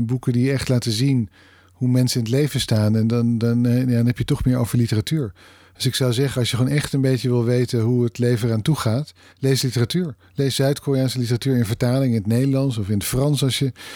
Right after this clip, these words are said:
dat machtig bent. In het Engels is er ook veel vertaald, in het Duits. Ehm, en dan gaat het om schrijvers als, eh,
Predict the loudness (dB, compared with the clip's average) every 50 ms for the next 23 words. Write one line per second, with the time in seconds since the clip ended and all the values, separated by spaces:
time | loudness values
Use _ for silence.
0 | -18 -8 -6 -6 -2 2 2 2 2 0 -2 -6 -2 2 2 2 2 0 -2 -4
1 | -2 0 0 2 2 2 0 0 0 0 0 0 0 0 0 0 0 0 -2 -4
2 | -2 0 0 0 2 0 0 0 0 -2 0 0 0 2 2 2 0 -2 -4 -8
3 | -10 -12 -16 -20 -20 -20 -20 -20 -20 -20 -20 -20 -20 -20 -20 -18 _ -2 0 2
4 | 2 2 2 2 0 0 0 0 0 0 0 0 0 0 -2 -2 0 0 0 0
5 | 0 0 0 2 0 0 0 0 0 0 -2 -2 -2 0 2 2 2 2 0 0
6 | 0 0